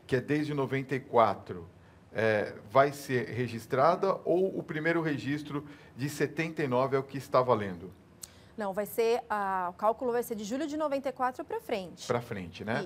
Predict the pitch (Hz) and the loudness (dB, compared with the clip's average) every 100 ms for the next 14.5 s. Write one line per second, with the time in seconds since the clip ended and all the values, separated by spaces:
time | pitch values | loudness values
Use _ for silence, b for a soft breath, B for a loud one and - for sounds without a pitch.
0 | - - 151 180 220 349 269 160 - - | -6 -14 -12 -10 -6 -6 -6 -12 -16 -18
1 | - 107 - - - B B B B B | -14 -14 -12 -16 -16 B B B B B
2 | B B - 123 135 131 104 87 - 123 | B B -2 2 2 2 2 2 2 4
3 | 120 120 117 113 - 123 165 160 151 135 | 6 6 6 2 -6 4 4 6 -2 -6
4 | - 196 190 170 175 139 139 127 120 127 | 4 6 6 4 0 0 4 2 6 4
5 | 165 180 175 - - B - 196 190 170 | 4 -2 -6 -12 -18 B -2 0 0 -2
6 | 180 165 135 127 123 - 120 120 117 135 | 0 0 4 4 2 -4 -8 -6 -8 -6
7 | 123 123 123 127 139 139 147 156 185 190 | -2 -2 -2 -4 -6 -6 -6 -6 -4 -6
8 | 180 180 180 165 170 170 165 170 175 156 | -6 -8 -10 -6 -4 -2 -4 -2 -2 -4
9 | 110 113 104 - - B B B - 156 | 0 0 0 -10 -18 B B B -6 -4
10 | 156 190 190 156 127 131 120 113 117 110 | 0 0 0 -6 0 0 2 0 -2 -2
11 | 110 110 135 220 220 - - - - - | -2 -2 -2 -2 -4 -14 -20 -20 -20 -20
12 | - - B B - 233 254 254 302 294 | -20 -14 B B -4 0 0 0 -4 -4
13 | 294 285 285 285 262 202 202 208 196 208 | -6 -4 -6 -2 -2 -2 -8 -10 -8 -10
14 | 190 180 202 269 | -14 -12 -10 -8